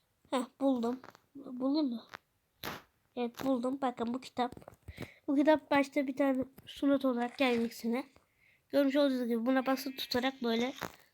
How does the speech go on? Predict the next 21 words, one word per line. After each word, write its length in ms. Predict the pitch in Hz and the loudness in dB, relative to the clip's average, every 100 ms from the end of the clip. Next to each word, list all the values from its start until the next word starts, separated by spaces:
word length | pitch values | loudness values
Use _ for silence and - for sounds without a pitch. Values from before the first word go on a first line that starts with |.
| - | -14
sayfalardan 1120 | - 262 240 247 240 233 262 247 233 254 262 247 | -2 0 0 0 0 0 -2 -4 -4 0 0 0
böyle 200 | 240 226 | -2 -2
ileri 320 | 240 226 233 | -2 0 0
gidebiliyorsunuz. 840 | 240 240 240 226 214 214 233 - _ - - - - | 0 2 2 0 -2 -6 -6 -8 _ -20 -20 -20 -6
Bilgi 260 | 247 233 254 | -2 2 4
edinebiliyorsunuz. 720 | 226 240 233 220 214 220 - - | 4 4 4 2 0 -2 -2 2
Tabi 260 | - 381 | 8 8
İngilizce. 680 | 311 311 311 302 233 240 - _ _ _ _ _ | 10 8 8 6 4 2 0 _ _ _ _ _
Eğer 180 | - 269 240 | 0 0 0
İngilizce 540 | 269 294 320 311 269 262 | 0 4 4 4 4 4
bilen 320 | 262 262 269 | 4 4 4
varsa 440 | 277 226 262 277 - _ _ _ _ _ - | 4 2 0 0 -2 _ _ _ _ _ -6
isteyip 420 | 294 - 254 262 | -4 0 -2 2
yapabilir. 440 | 277 262 233 233 247 _ _ _ _ - | 2 4 2 0 -2 _ _ _ _ -2
Ya 120 | 302 | 2
da, 260 | 330 330 - | 2 0 -2
e, 60 | - | 4
is-, 420 | 262 262 247 269 - _ | 6 6 2 -8 -12 _
çevirerek 640 | - - 320 349 349 277 - | -4 6 6 6 4 4 2
de 60 | |
yapabiliyorsunuz. 880 | 240 247 240 220 233 - 285 349 - | 0 2 0 0 -4 -4 -4 -6 -10